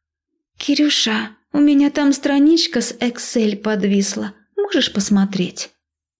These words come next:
Катька плавно изогнулась над столом сисадмина, как будто Excel находился у неё где-то между сисек. Толик жадно вдохнул воздух, ведь ему открывался прекрасный вид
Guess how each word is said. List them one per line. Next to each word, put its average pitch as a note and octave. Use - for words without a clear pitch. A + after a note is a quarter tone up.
Катька C4
плавно G#3+
изогнулась F3
над F3
столом E3+
сисадмина, F3+
как A3+
будто A3
Excel G#3+
находился A3
у G3
неё F#3+
где-то B3
между E3
сисек. -
Толик B3
жадно F3+
вдохнул E3+
воздух, D#3
ведь G#3
ему E3
открывался D#3+
прекрасный F3+
вид D#3+